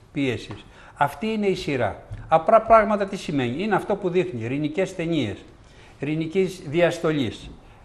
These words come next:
ε, σπρέι για να δώσουν λίγο πιο πολύ χώρο στην αναπνοή. Τα απλά πράγματα. Οι κανόνες υγιεινής τι είναι;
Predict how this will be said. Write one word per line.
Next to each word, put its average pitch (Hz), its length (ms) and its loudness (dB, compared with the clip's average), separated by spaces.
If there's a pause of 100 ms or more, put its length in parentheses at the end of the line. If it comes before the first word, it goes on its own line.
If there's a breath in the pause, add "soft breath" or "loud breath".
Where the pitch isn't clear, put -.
ε, 143 360 -2
σπρέι 190 800 4 (440)
για 143 220 2
να 147 140 4
δώσουν 175 360 4
λίγο 175 300 4
πιο 180 180 0
πολύ 165 220 0
χώρο 170 380 6
στην 165 220 -6
αναπνοή. 147 520 0 (320 loud breath)
Τα 165 100 6
απλά 190 280 6
πράγματα. 147 560 4 (200 loud breath)
Οι 160 80 -4
κανόνες 202 480 2
υγιεινής 196 400 -2
τι 165 160 0
είναι; 101 180 -4